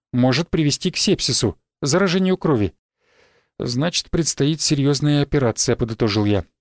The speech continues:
«А если процесс не остановить, дело может дойти и до ампутации. Я сделаю всё, чтобы этого не произошло. Вкачаю в пациентку ещё и лечебную магию. Однако такой исход тоже вероятен».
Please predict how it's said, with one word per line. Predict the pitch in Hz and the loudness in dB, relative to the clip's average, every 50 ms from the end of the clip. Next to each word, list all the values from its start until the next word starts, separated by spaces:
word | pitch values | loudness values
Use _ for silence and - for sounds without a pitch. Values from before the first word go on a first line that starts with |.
| _ _ _ _ _ _ _ | _ _ _ _ _ _ _
«А | 131 135 | -2 0
если | 143 170 185 - - 185 | 2 2 0 0 0 0
процесс | - 160 151 147 - - 185 170 - - | 0 0 0 0 0 0 0 0 2 0
не | 156 151 | 0 0
остановить, | 135 - - 143 139 131 135 185 - - - - _ _ | -2 -2 -2 -2 0 0 0 -2 -2 -6 -10 -12 _ _
дело | - 113 135 165 180 | -4 -2 0 2 2
может | 175 170 165 147 151 | 2 2 0 0 0
дойти | 156 165 160 143 - 160 160 165 | 0 0 -2 0 -2 -4 -4 0
и | |
до | 143 156 156 | 0 0 0
ампутации. | 156 156 - 175 - - 123 113 - - - - 104 95 - - _ _ _ _ _ _ _ _ _ _ _ _ _ | 0 0 -2 -2 -2 -2 -2 -2 -2 -2 -2 -2 -2 -2 -4 -8 _ _ _ _ _ _ _ _ _ _ _ _ _
Я | 131 131 143 139 | 0 2 2 2
сделаю | 117 117 147 151 151 160 160 | 2 2 2 2 2 2 0
всё, | 151 - - 175 135 | 0 0 0 0 0
чтобы | - - 147 143 139 | 0 0 0 0 0
этого | 135 139 131 | 0 0 0
не | 143 147 | 0 0
произошло. | 135 - 147 147 131 151 143 - - 107 90 - _ _ _ _ _ _ _ _ | 0 0 0 0 0 0 -2 0 0 -2 -2 -2 _ _ _ _ _ _ _ _
Вкачаю | _ - - 180 175 - - 226 202 143 | _ -6 -4 -2 0 0 2 2 0 0
в | - | 0
пациентку | - 160 - - 180 196 190 - - 170 | -2 -2 0 2 2 0 0 0 0 0
ещё | 156 147 - 185 180 | 0 0 0 0 0
и | 160 | 2
лечебную | 151 151 - - 165 151 151 165 165 | 0 0 0 0 0 0 0 2 2
магию. | 156 147 135 120 107 110 107 104 92 - _ _ _ _ _ _ _ | 2 2 2 0 2 2 0 0 0 -2 _ _ _ _ _ _ _
Однако | - 127 117 110 120 127 127 175 160 | -4 -2 0 0 0 0 0 0 -2
такой | 180 - - 147 147 | -4 -2 0 2 2
исход | 139 - - - 165 - | 2 0 0 -2 -2 0
тоже | - 214 147 123 123 | -2 0 0 2 0
вероятен». | 127 127 131 127 120 107 - - 101 80 | 2 2 2 2 2 0 -2 -6 -10 -10